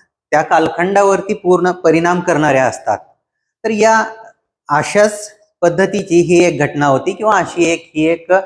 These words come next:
सायमन कमिशन हा एक महत्त्वपूर्ण इव्हेंट होता, ज्याच्यानुसार आपण जर बघितलं तर आधुनिक भारताच्या इतिहासावर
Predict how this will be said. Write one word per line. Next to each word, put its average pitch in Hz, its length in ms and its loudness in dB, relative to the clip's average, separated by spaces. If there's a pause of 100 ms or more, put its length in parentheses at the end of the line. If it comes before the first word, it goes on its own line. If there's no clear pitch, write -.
(220)
सायमन 139 400 0
कमिशन 139 400 -6
हा 131 140 0
एक 123 160 0
महत्त्वपूर्ण 123 560 -4 (140)
इव्हेंट 113 280 -4
होता, 131 220 -2 (600)
ज्याच्यानुसार 139 760 0 (300)
आपण 156 280 -2
जर 165 140 2
बघितलं 156 500 2
तर 160 180 -2
आधुनिक 165 520 -2
भारताच्या 156 600 -2
इतिहासावर 143 840 0